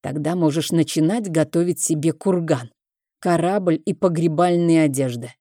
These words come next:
Когда у человека нет удачи, он будет разбит в первой же битве». «Да как же я туда проберусь, в Йотунхейм? Ты сказал, Трольборг закрылся?» «Если у тебя хватит удачи,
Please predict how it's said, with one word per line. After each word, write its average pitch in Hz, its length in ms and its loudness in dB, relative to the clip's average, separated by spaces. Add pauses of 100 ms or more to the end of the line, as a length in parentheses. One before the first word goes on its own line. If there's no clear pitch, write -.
(360)
Когда 165 320 2
у 165 100 2
человека 160 500 0
нет 175 320 0
удачи, 180 420 -2
он 190 220 2
будет 190 320 0
разбит 185 440 0
в - 60 -20
первой 185 360 2
же 190 180 0
битве». 151 440 -4 (1400)
«Да 165 240 -2
как 180 280 2
же 170 120 2
я 202 180 4
туда 196 340 0
проберусь, 220 680 0
в 170 80 -2
Йотунхейм? 185 840 0 (380)
Ты 370 120 4
сказал, 143 560 0 (220)
Трольборг 160 500 4
закрылся?» 170 640 2 (1200)
«Если 151 380 -2
у 151 100 4
тебя 151 320 -2
хватит 139 640 -6 (100)
удачи, 220 580 0